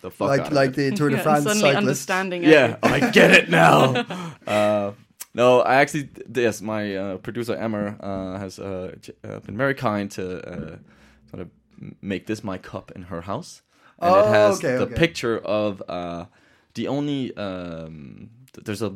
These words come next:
Speaker 1: lady in this show, a little kind of a young lady kind of thing.
Speaker 2: Yeah,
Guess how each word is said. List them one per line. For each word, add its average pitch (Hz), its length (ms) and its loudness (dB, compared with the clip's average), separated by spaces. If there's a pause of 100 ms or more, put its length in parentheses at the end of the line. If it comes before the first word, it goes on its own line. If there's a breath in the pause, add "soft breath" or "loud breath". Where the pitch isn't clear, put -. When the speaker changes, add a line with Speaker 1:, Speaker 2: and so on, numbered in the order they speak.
Speaker 1:
lady 92 600 -8 (100)
in 90 200 -12
this 90 140 -14
show, 104 220 -12
a 110 100 -14
little 82 240 -12 (460)
kind - 240 -20
of 98 100 -20
a - 200 -20
young 92 260 -10
lady 90 380 -10
kind 101 220 -16
of 101 120 -12
thing. 131 240 -12 (140 loud breath)
Speaker 2:
Yeah, 143 240 -8